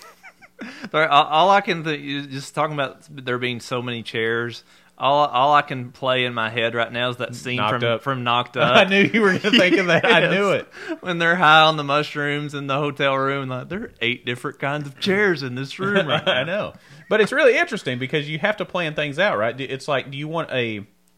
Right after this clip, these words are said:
Speaker 2: a, a lounge chair with arms on it or without arms, Tyler? Let me ask you that. If you're setting out in the sun,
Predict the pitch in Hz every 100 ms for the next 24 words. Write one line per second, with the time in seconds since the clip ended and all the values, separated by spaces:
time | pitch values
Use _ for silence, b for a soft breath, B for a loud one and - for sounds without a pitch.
0 | _ 123 113 101 107 107 117 131 131 -
1 | - 139 131 117 117 127 117 113 127 131
2 | 143 156 208 - 165 165 160 196 - 117
3 | 90 - 104 135 147 160 151 - 170 147
4 | 202 - B B 143 180 220 220 190 180
5 | 165 151 135 - 190 175 107